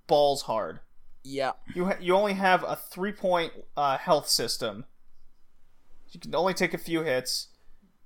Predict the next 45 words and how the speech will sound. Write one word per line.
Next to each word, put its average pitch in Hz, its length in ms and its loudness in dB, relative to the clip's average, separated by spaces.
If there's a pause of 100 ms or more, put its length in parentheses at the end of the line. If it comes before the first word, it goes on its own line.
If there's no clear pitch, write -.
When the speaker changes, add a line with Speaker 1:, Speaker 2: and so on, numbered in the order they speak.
Speaker 2:
Yeah. 107 240 -10
Speaker 1:
Ugh. 175 180 0 (1300)
You 165 60 -6
Speaker 2:
And 180 100 -2
Speaker 1:
can 233 120 6
Speaker 2:
you 160 40 -2
Speaker 1:
get 185 300 4
health 185 320 4
extensions 208 680 0
over 170 160 6
the 160 80 0
level, 180 520 4 (200)
just - 260 0
like, 160 220 6
say, 156 220 4
Shinobi, 151 720 -2 (520)
Speaker 2:
Uh-huh. 117 320 -2 (320)
Speaker 1:
uh, 135 220 0
to 151 140 -6
extend 190 420 0
it. 127 160 0 (580)
But 196 460 12
there's, 160 460 10
of 147 140 2
course, 143 280 2
bottomless 123 520 -2
pits. - 580 0 (340)
You 156 220 -6
could, 139 580 2
uh, 135 300 4
run 156 200 8
out 147 160 8
of 135 60 -2
time 143 300 0
on 135 80 -4
the 127 80 -2
levels, 165 400 4
which 156 160 -2
actually 147 300 2
happened 143 280 2
to 151 80 -8
me 151 80 -6
a 147 60 -4
few 160 180 -8
times. 151 460 -2